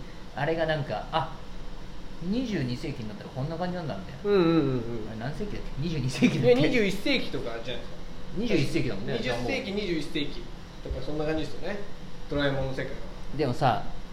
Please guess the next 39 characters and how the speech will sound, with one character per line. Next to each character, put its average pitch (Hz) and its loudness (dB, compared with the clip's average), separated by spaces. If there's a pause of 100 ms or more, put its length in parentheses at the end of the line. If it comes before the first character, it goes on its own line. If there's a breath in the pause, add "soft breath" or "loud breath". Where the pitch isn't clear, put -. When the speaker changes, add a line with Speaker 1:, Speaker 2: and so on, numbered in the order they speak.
(140)
Speaker 1:
ド 139 0
ラ 202 8
え 208 6
も 196 2
ん 185 2
で 165 0
さ、 156 2
多 120 -4
分 110 -8
タ 139 -6
ケ 175 -2
コ 208 -4
プ - -8
タ 123 -4
ー 113 -6
と - -8
か 104 -4
危 113 -4
な 120 -4
い 113 -2
よ 98 -4
ね、 87 -6
あ 90 -6 (760)
れ 208 -6
ね。 226 -6
Speaker 2:
あ - -
れ - -2
は 208 -2
危 226 0
な 226 2
い 180 0
で - -2
し - -6
ょ。 - -8 (1000)
Speaker 1:
あ 160 2
ん 240 0
な 233 0
の 139 -2
さ、 110 -2